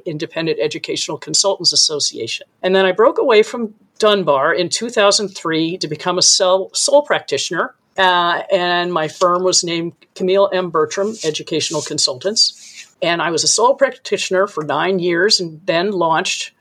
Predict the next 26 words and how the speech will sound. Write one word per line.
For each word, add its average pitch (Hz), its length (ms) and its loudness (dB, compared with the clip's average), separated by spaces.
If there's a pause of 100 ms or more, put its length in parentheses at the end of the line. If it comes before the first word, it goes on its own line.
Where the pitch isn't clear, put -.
(100)
what 175 280 2
we 160 100 -2
called 156 480 0
the 151 100 0
Bertram 226 480 0
Group 151 360 0 (100)
and 160 220 -2
built 220 240 4
the 226 60 -6
firm, 220 440 0 (260)
including 233 440 0
five 214 360 4
specialists 185 600 2
and - 80 -8
five 175 320 0
professional 175 500 -2
affiliates. 254 720 0 (300)
But 220 100 2
after 226 240 4
ten 277 360 0
years 269 640 4
of, 185 640 4
uh, 165 440 4
managing 208 560 2
ten 214 320 0
advisors 202 800 2